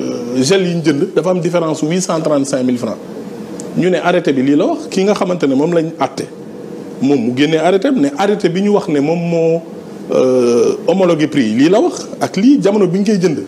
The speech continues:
amul woon sur le marché, dafa amoon spéculation. Donc da ngay jënd wala doo jënd.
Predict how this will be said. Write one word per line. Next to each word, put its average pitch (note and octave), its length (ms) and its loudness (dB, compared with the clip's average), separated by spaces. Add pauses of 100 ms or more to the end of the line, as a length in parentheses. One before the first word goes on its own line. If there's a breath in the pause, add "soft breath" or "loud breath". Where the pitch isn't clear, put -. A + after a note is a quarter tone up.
amul G3+ 180 2
woon G#3+ 140 2
sur A3+ 140 -4
le A3+ 120 2
marché, A3+ 280 0
dafa G3 140 -4
amoon G#3+ 160 2
spéculation. A#3+ 600 0 (400 loud breath)
Donc E3+ 240 2
da F3 80 2
ngay A3+ 160 4
jënd A3+ 140 4
wala F#3 200 4
doo B3 160 4
jënd. A#3 220 4